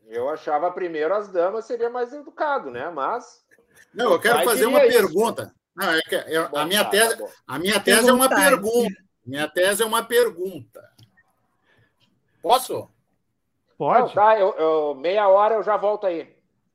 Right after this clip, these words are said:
Speaker 2: <laughs> Ei, bom, o negócio é o seguinte, ó. Claudião, tu era um, tu jogou no, no, no, no time octacampeão gaúcho, lá nos anos setenta.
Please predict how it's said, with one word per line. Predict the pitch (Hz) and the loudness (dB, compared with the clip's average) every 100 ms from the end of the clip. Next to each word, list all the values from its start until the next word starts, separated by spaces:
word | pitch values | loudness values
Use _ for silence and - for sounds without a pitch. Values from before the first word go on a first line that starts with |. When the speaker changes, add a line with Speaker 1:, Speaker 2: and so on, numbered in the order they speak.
| _ - | _ -14
Speaker 2:
<laughs> | 107 - 120 - - 1077 - _ _ - - - 240 - 240 | -14 -8 -6 -6 -10 -18 -20 _ _ -12 -8 -6 -6 -2 4
Ei, | 269 262 208 139 - 262 302 - | 6 6 4 -2 -8 -10 -12 -16
bom, | 269 240 | -6 -4
o | 233 | -2
negócio | 233 262 269 277 | 2 4 4 0
é | |
o | |
seguinte, | - 240 - 185 202 - 151 | -4 -10 -10 -6 -6 -4 -6
ó. | 131 107 _ _ - - _ _ _ _ _ _ _ - | -6 -8 _ _ -20 -20 _ _ _ _ _ _ _ -2
Claudião, | 247 220 - 247 220 - - _ | 2 2 2 2 2 -6 -14 _
tu | 214 220 | -14 -6
era | 247 262 | -4 -4
um, | 240 - _ _ | -6 -10 _ _
tu | 220 185 | -20 -16
jogou | 220 208 156 208 240 233 - | -4 -4 2 6 8 6 -4
no, | 196 - | -16 -12
no, | 190 175 | -12 -10
no, | 170 160 160 | -12 -12 -10
no | 165 | -10
time | - - 233 226 220 _ _ _ _ _ - | -8 -6 -4 -4 -6 _ _ _ _ _ -6
octacampeão | 240 - - - 220 190 185 185 190 202 _ _ _ _ _ _ _ _ _ | -6 -6 -8 -6 -6 -6 -4 -4 -6 -12 _ _ _ _ _ _ _ _ _
gaúcho, | 185 170 160 - - 101 | -2 0 0 -4 -12 -18
lá | 123 156 | -12 -10
nos | 190 139 | -8 -4
anos | 175 180 | -4 -4
setenta. | - 151 _ 123 - | -8 -10 _ -16 -16